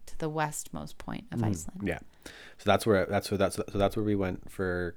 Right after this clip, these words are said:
Speaker 2: to see Kirkenfell. We saw the mountain. And you don't need a, I don't think we were there. We were there for maybe, like, forty-five minutes, like, less than an hour.
Speaker 1: Kirk-, Kirkenfell?
Speaker 2: Kirkenfell, yeah.
Speaker 1: Yeah,
Speaker 2: 'Cause
Speaker 1: yeah,
Speaker 2: you see
Speaker 1: you
Speaker 2: the
Speaker 1: don't need that
Speaker 2: mountain
Speaker 1: one.
Speaker 2: and it's like, there's a lot, there's a lot of waterfalls, like,
Speaker 1: Oh,
Speaker 2: just
Speaker 1: there's a beautiful
Speaker 2: natural waterfalls,
Speaker 1: waterfall,
Speaker 2: some
Speaker 1: yeah.
Speaker 2: little, some big, like, lots of
Speaker 1: Mm-hmm.
Speaker 2: streams. So it's, like,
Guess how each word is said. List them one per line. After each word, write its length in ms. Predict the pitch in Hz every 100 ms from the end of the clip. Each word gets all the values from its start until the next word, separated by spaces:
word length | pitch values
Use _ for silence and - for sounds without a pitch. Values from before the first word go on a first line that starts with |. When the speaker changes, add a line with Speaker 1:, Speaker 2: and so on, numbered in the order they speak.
| -
Speaker 2:
to 80 | -
see 180 | - 85
Kirkenfell. 580 | - 85 - 76 71 73
We 60 |
saw 160 | 82 92
the 80 | 98
mountain. 220 | 87 90
And 80 | 120
you 60 |
don't 100 | 151
need 140 | 202 175
a, 120 | -
I 40 |
don't 120 | 127 160
think 120 | 185
we 100 | 160
were 100 | 104
there. 120 | 90
We 60 | 95
were 60 | 120
there 120 | 147
for 80 | 143
maybe, 240 | 107 92
like, 160 | 87 85
forty-five 460 | - 90 87 - -
minutes, 280 | - -
like, 120 | - 95
less 160 | 92
than 100 | -
an 80 | 80
hour. 320 | 67 50 - - - -
Speaker 1:
Kirk-, 180 | - 165 - - -
Kirkenfell? 380 | - 165 175 190 208 226
Speaker 2:
Kirkenfell, 340 | 254 - - 139
yeah. 240 | - 156
Speaker 1:
Yeah, 60 | 139
Speaker 2:
'Cause 120 | 135
Speaker 1:
yeah, 160 | 143 143
Speaker 2:
you 80 | 151
see 120 | 175
Speaker 1:
you 60 |
Speaker 2:
the 20 | 180
Speaker 1:
don't 80 |
need 60 | 120
that 120 | 98 104
Speaker 2:
mountain 80 | 107
Speaker 1:
one. 120 | 104 101
Speaker 2:
and 140 | 92
it's 100 | 87
like, 120 | 92
there's 100 | 98
a 40 | 95
lot, 120 | 87
there's 160 | 107
a 80 | 101 - -
lot 420 | 104 120 113 92
of 100 | 87
waterfalls, 680 | 87 87 87 - - 95 101
like, 80 |
Speaker 1:
Oh, 40 | 98
Speaker 2:
just 120 | 92
Speaker 1:
there's 100 | 104
a 20 |
beautiful 220 | 196 92
Speaker 2:
natural 300 | 214 214 190
waterfalls, 560 | 131 - 170 170 165 -
Speaker 1:
waterfall, 80 | 160
Speaker 2:
some 120 | 95
Speaker 1:
yeah. 220 | - -
Speaker 2:
little, 320 | 98 98 95
some 260 | 90 95 92
big, 380 | 87 85 87 -
like, 140 | - 180
lots 220 | 87 85
of 60 | 80
Speaker 1:
Mm-hmm. 100 | 82
Speaker 2:
streams. 260 | 90 92
So 100 | 98
it's, 100 | 98
like, 180 | 101 98